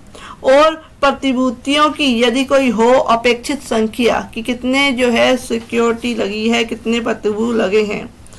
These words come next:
उनकी संख्या, प्रकार और वर्ग बताते हुए लिखित आदेश देगा।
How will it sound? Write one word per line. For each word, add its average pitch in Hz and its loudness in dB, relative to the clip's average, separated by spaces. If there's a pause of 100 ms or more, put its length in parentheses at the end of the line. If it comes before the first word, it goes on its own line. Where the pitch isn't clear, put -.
(420)
उनकी 269 0
संख्या, 262 0 (300)
प्रकार 254 4
और 294 4
वर्ग 254 2
बताते 247 0
हुए 247 4
लिखित 233 2 (200)
आदेश 254 2
देगा। 196 0